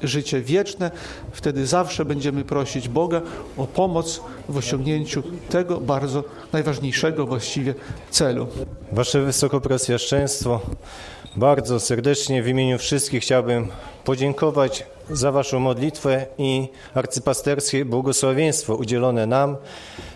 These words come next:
Speaker 2: Tutaj trudzącym się od stu trzydziestu lat, za dzi-, za nich wszystkich modlitwę dzisiaj wznosi-, wznosiliśmy pod waszym przewodnictwem. Szczególnie ci nagrodzony-, nagrodzeni, którzy tutaj,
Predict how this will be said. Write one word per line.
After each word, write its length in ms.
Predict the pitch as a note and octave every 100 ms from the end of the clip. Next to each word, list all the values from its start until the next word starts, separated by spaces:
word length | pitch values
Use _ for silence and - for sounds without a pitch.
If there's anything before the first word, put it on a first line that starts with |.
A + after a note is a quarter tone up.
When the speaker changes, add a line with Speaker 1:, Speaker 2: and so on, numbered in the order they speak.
| -
Speaker 2:
Tutaj 380 | D#3 E3 D3 B2+ - - - -
trudzącym 560 | C#3 C3 C#3+ C#3+ C#3+
się 300 | C3 C#3 C3+ C3+ - - -
od 280 | C#3+ C#3 - - - - -
stu 240 | - E3+
trzydziestu 640 | - - D3+ D3+ D#3 - C3+
lat, 300 | D3 D3+ - - - - - - - -
za 220 | A#2 A#2+
dzi-, 220 | C3 D#3+ E3 -
za 180 | B2 D3+
nich 220 | D3 C3+
wszystkich 640 | - - - E3 - D#3 -
modlitwę 500 | D3 C3 D3+ D3+ C#3
dzisiaj 320 | C#3+ D#3 C#3
wznosi-, 460 | A#2+ B2+ - F3 F3 - - - - - - - - -
wznosiliśmy 760 | A2 B2 - F#3 D#3 - C3+
pod 180 | C#3 B2+
waszym 300 | C#3+ D3+ D3
przewodnictwem. 1000 | - C#3+ C3 C3 C3 - - - G#2 G#2 - - - -
Szczególnie 500 | - E3 F#3+ G3 F3
ci 260 | E3+ F#3 F3
nagrodzony-, 760 | E3 C#3+ D3 C3 E3 F3 D3+ C3 F#3+ F3 D#3 -
nagrodzeni, 760 | C3 D3 C#3 C#3 B2 F3 E3+ C3
którzy 340 | D3+ B2+ C3
tutaj, 420 | D#3+ F3+ D#3+ D3+